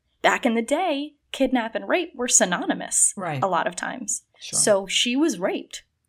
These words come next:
Speaker 1: But when you read the text a little bit more critically,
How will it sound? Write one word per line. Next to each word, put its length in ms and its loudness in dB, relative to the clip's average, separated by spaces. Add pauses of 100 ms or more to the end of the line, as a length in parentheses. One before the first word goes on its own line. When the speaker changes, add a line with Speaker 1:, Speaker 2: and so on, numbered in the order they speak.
(1160)
Speaker 1:
But 140 8
when 160 10
you 200 6
read 460 0
the 100 6
text 440 -2
a 40 -2
little 220 -2
bit 220 -2
more 540 -4 (680)
critically, 640 0